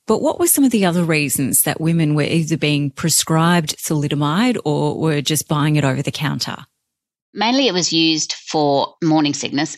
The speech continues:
Speaker 2: and as a sedative to calm people down. So that's why the doctor gave it to Mum, to stop the vomiting associated with her migraines. It was in other medicines as well. It was in cough mixture. So you may not have known that you had taken it.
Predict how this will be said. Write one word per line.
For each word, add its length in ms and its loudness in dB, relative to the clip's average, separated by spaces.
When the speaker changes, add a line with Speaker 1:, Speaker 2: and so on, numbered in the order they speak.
Speaker 2:
and 300 0
as 220 -4
a 60 -2
sedative 640 -4
to 100 -4
calm 300 -2
people 280 -8
down. 340 -4
So 140 -6
that's 240 -4
why 180 0
the 100 -4
doctor 260 -6
gave 260 -2
it 140 -10
to 120 -4
Mum, 260 -2
to 220 0
stop 300 -4
the 80 -4
vomiting 800 -2
associated 540 -4
with 120 -8
her 100 -6
migraines. 680 -2
It 60 -2
was 140 -2
in 180 2
other 180 -2
medicines 500 -2
as 100 -6
well. 180 0
It 100 -4
was 140 -4
in 120 0
cough 320 -4
mixture. 480 -2
So 220 -2
you 200 0
may 220 2
not 220 2
have 120 -6
known 280 2
that 140 -4
you 80 -2
had 120 -2
taken 360 -4
it. 140 -4